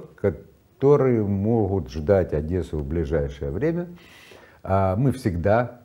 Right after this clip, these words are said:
мечтали, между прочим, Павел Владимирович Вугельман, его,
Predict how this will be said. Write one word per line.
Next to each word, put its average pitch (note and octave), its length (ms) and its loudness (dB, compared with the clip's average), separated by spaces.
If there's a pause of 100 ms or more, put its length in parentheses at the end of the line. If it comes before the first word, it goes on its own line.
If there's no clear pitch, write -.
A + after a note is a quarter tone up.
(140)
мечтали, C3 760 -2
между A2 360 -4
прочим, G#2 380 -2
Павел C#3 220 0
Владимирович G2 840 -4
Вугельман, E2+ 840 -4 (180)
его, C#3 580 0